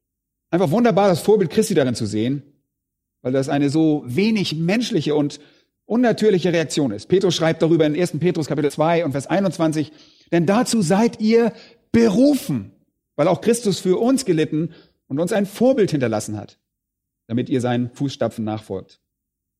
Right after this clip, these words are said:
Er hat keine Sünde getan. Es ist auch kein Betrug in seinem Mund gefunden worden. Als er geschmäht wurde, schmähte er nicht wieder. Als er litt, drohte er nicht, sondern übergab es dem, der gerecht richtet.“ Anders ausgedrückt, als sie gegen ihn vorgingen,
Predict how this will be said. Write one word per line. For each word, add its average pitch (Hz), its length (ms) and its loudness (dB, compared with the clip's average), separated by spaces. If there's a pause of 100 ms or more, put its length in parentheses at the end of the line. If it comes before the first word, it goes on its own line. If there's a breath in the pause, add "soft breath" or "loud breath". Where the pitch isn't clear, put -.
(240)
Er 110 120 0
hat 120 140 0
keine 127 220 2
Sünde 127 180 0
getan. 127 400 0 (540 loud breath)
Es 117 120 -10
ist 123 120 -8
auch 127 100 -2
kein 135 240 0
Betrug 135 320 -2
in 139 120 -2
seinem 131 240 2
Mund 139 220 0
gefunden 139 400 -2
worden. 135 360 2
Als 123 180 -6
er 131 120 -4
geschmäht 135 400 -2
wurde, 131 240 0
schmähte 135 320 -2
er 131 140 -2
nicht 127 200 -4
wieder. 131 240 0
Als 120 140 -4
er 127 100 -2
litt, - 280 -4
drohte 139 340 -2
er 131 140 -6
nicht, 131 220 -4 (180 soft breath)
sondern 123 280 -2
übergab 120 560 -4
es - 120 -14
dem, 123 360 -2
der 113 240 0 (160)
gerecht 107 480 -8
richtet.“ 107 380 -12 (1000)
Anders 131 180 -4
ausgedrückt, 160 640 0 (800)
als 127 160 -2
sie 117 60 -4
gegen 135 180 2
ihn 139 160 -2
vorgingen, 160 460 0